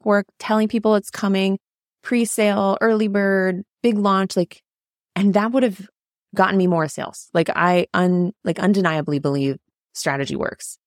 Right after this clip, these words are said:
I knew that I'd already been sitting on this for enough time that I didn't wanna sit on it for three more weeks or longer and find myself starting to overanalyze and fall into perfectionism.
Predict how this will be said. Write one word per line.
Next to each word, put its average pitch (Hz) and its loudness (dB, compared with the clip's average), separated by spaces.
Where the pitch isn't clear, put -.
I 170 2
knew 160 2
that 160 -2
I'd 151 -2
already 190 2
been 185 0
sitting 160 0
on 202 2
this 214 0
for 185 0
enough 170 0
time 151 -4
that 165 2
I 160 2
didn't 185 2
wanna 175 0
sit - -4
on 202 2
it 220 -2
for 180 0
three 170 0
more 151 2
weeks 143 -4
or 147 0
longer 151 0
and 170 0
find 160 0
myself 180 0
starting 151 -2
to 147 -2
overanalyze 151 0
and 156 0
fall 151 2
into 147 0
perfectionism. 185 -2